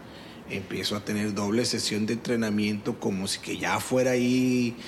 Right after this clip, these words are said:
a ser de alto rendimiento. Pero yo todo esto lo estaba haciendo para recuperar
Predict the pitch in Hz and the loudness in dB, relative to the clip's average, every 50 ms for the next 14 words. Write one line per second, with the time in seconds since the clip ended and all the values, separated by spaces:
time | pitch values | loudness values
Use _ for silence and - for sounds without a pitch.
0 | - - - - 113 110 - 104 110 113 113 120 123 123 123 123 123 - - - | -12 -10 -4 -2 -2 0 0 0 0 0 0 2 2 2 2 0 -2 -4 -8 -14
1 | - - - 123 110 104 110 113 110 - 127 127 131 123 120 123 117 110 120 117 | -10 -2 0 0 2 2 0 0 2 2 2 2 2 2 4 2 2 4 4 2
2 | 117 110 - - 127 120 - - - - - - - - - - 123 117 110 113 | 2 2 2 0 0 0 -2 -8 -14 -14 -14 -14 -16 -10 -2 0 2 2 4 4
3 | 117 127 - - - 151 160 160 151 - - 180 165 147 117 - - - 135 147 | 4 2 2 4 4 6 6 6 4 2 2 2 4 4 2 0 0 2 2 4
4 | - - 147 151 151 160 165 - - - - - - - - 123 117 - 110 107 | 4 2 2 2 2 0 0 -2 -4 -12 -14 -10 -2 0 2 2 4 2 0 0
5 | 104 107 113 113 113 104 - - - 117 110 110 - - - 101 92 87 87 107 | -2 -2 0 0 -2 -2 -4 -4 -2 -2 -2 0 0 2 2 4 4 2 2 2
6 | 147 196 226 247 | 2 2 0 0